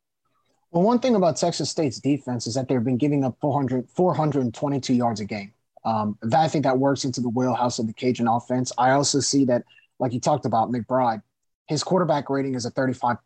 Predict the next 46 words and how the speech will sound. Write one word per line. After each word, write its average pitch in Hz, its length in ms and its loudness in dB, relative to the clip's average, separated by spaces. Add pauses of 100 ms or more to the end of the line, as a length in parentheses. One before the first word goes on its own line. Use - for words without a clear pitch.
(140)
three, 147 260 0
thirty-five 147 440 0
point 123 220 -2
two, 104 200 -4 (320)
okay? 120 340 0 (260)
He's 135 160 0
thrown 170 220 2
twelve 135 260 2
touchdowns, 123 500 0
but 131 120 -2
he's 120 140 -2
thrown 135 260 2
also 127 340 0
ten 131 200 -4
interceptions. 113 720 -4 (400)
Um, 117 340 2
very 180 260 2
mobile, 160 380 2
takes 156 280 -4
chances. 139 580 -2 (300)
I 147 100 0
think, 185 240 -2
like 175 180 0
you 147 60 -4
said, 151 240 0
that 127 140 0
can 143 100 -4
get 135 140 0
him 135 100 0
in 127 60 -2
trouble, 135 460 -2
especially 139 480 -2
with 131 120 2
our 120 140 2
defense. 127 500 -4
Our 117 80 -2
defense 131 380 0
is 117 100 -6
playing 127 460 -2
pretty 147 180 2
well 117 260 2
for 135 120 -4
the 139 80 0
most 139 280 -2
part. 165 260 0 (460)
Um, 131 400 2